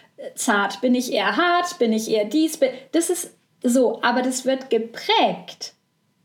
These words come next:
von dem, was ich als ganz kleines Kind erlebt habe. Und da kommt das eigentliche Problem her. Das andere wäre sicherlich mal ein Konflikt.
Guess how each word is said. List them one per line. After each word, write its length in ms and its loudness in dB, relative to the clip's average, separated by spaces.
von 280 2
dem, 280 2
was 220 0
ich 180 -4
als 260 0
ganz 340 0
kleines 460 -2
Kind 220 -2
erlebt 400 0
habe. 220 0
Und 160 -2
da 160 0
kommt 240 -4
das 160 -4
eigentliche 420 -4
Problem 440 2
her. 120 2
Das 220 -4
andere 400 2
wäre 180 2
sicherlich 480 0
mal 140 0
ein 140 -2
Konflikt. 680 -2